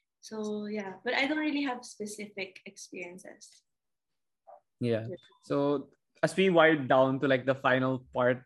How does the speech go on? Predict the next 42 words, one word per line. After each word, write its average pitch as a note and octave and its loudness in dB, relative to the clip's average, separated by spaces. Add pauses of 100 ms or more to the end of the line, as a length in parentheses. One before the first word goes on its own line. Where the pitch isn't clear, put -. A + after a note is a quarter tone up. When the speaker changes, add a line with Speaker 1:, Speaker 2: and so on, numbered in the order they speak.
(120)
Speaker 2:
of B2+ -2
the B2+ 4
interview, B2+ 0
these B2+ -2
are, E3 6
like, D3+ 2
questions C#3 2
I C#3 0
normally C3+ -2
ask B2+ -6
my C3 0
guests A#2+ 0
also. C3 -2 (420)
I C#3 0
mean, C3+ 6
it's C3+ -2
just, - -4
uh, B2 4
based C#3 2
on C#3 2
your C3+ 4
opinion B2 -2
naman, A2+ -2
but A2+ -2
it's, B2+ -10
like, B2+ 0
not B2+ 0
related. B2 -2 (360)
I D3+ 4
mean, D#3 6
it's, D#3 -2
like, D#3+ 2
a D3 0
set - 0 (120)
of - -8
questions B2 -2
not B2+ -2
really B2 0
related A#2+ 0
to A#2+ -4
volleyball A2+ 0
anymore. A2+ -4